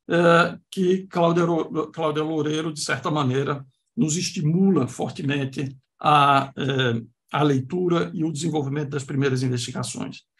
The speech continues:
Eh, nesse momento em que eu começo a, eh, não apenas, eh, vamos dizer assim, um processo de transformação,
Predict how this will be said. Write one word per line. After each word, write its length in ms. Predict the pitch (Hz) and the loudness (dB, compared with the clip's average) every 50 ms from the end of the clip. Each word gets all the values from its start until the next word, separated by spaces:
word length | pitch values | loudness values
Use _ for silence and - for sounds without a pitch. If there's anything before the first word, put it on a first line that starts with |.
| _ _ _ _ _ _ _ _ _ - | _ _ _ _ _ _ _ _ _ -2
Eh, 540 | - 156 156 151 147 143 139 139 143 - 180 | 2 4 4 6 6 6 4 4 4 2 4
nesse 260 | 170 180 175 - - | 6 6 6 6 6
momento 400 | 175 160 156 151 165 180 180 180 | 4 4 4 4 2 0 0 0
em 100 | 190 165 | -2 -4
que 160 | - - - 165 | -4 -4 -2 0
eu 140 | 160 151 | 0 0
começo 800 | - - 165 151 147 156 175 185 175 - - - - 123 120 - - _ - | 0 0 -2 0 0 2 2 2 2 0 -2 -6 -8 -8 -10 -12 -16 _ -4
a, 380 | - 147 143 139 135 135 127 120 127 120 120 - - _ - | 0 2 4 4 4 6 4 4 2 0 -2 -8 -14 _ -10
eh, 460 | 262 147 135 131 123 - - - - - _ _ _ _ _ _ _ - | -6 -4 -2 -2 0 -2 -2 -4 -6 -10 _ _ _ _ _ _ _ -8
não 220 | - 156 185 185 | -4 0 2 2
apenas, 640 | 165 131 - 165 151 143 135 127 117 117 - - _ _ _ _ _ _ _ _ _ - | 2 2 2 0 0 2 2 0 0 -2 -6 -12 _ _ _ _ _ _ _ _ _ -8
eh, 320 | - 139 151 - - - - _ | -4 -2 -2 -2 -4 -6 -8 _
vamos 340 | - - - - - 151 147 | -4 -2 -2 0 0 0 2
dizer 100 | 143 160 | 2 2
assim, 140 | 147 - 160 | 2 2 2
um 80 | 139 | 2
processo 420 | 151 180 151 - 196 170 135 - 151 | 2 2 2 2 2 2 0 0 -2
de 120 | 160 165 | -4 -4
transformação, 920 | - 170 160 - - - 156 131 151 - 123 - 156 147 139 127 101 113 | -2 -2 -2 0 0 0 2 4 4 2 2 2 2 2 2 0 -2 -4